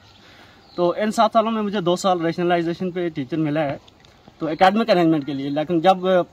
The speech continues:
पीछे से ऑर्डर होता है government का, तो वो teacher वापस अपनी प्लेस ऑफ पोस्टिंग पे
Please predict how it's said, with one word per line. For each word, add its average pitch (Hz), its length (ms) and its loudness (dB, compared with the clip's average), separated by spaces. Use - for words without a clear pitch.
पीछे 175 240 -6
से 190 140 -4
ऑर्डर 180 200 2
होता 180 180 0
है 170 60 0
government 156 280 -2
का, 175 120 -4
तो 165 120 -8
वो 151 100 -6
teacher 151 340 -6
वापस 147 360 -6
अपनी 151 180 -4
प्लेस 147 240 -8
ऑफ 139 80 -10
पोस्टिंग 165 300 -6
पे 392 120 -4